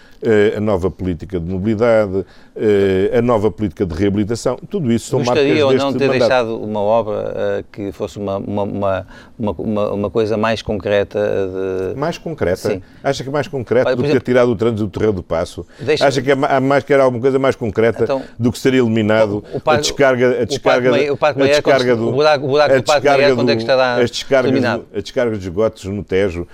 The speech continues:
Speaker 1: Quer uma coisa mais emblemática do que estarmos a, a avançar com a obra do Capitólio, que estava há anos por se fazer? Quer coisas, ou coisas tão emblemáticas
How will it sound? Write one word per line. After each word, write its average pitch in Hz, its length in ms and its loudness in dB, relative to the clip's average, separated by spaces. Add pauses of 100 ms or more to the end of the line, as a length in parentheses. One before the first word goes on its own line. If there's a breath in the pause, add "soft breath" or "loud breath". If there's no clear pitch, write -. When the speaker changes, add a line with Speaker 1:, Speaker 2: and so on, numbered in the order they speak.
(280 loud breath)
Speaker 1:
Quer 135 180 2
uma 127 100 0
coisa 117 260 2
mais 120 220 2
emblemática 110 480 0
do 101 100 0
que - 100 -6
estarmos 110 360 2
a, 110 60 4
a 104 420 0
avançar 101 340 2
com - 140 -2
a 104 100 4
obra 101 160 2
do 90 80 -2
Capitólio, 92 640 0 (280 loud breath)
que - 80 -18
estava 101 500 2
há 101 220 2
anos 101 200 -2
por - 160 -10
se - 80 -14
fazer? 90 460 0 (220 loud breath)
Quer 135 160 2
coisas, 131 420 0
ou 131 140 -2
coisas 120 360 0 (120)
tão 160 180 2
emblemáticas 117 800 0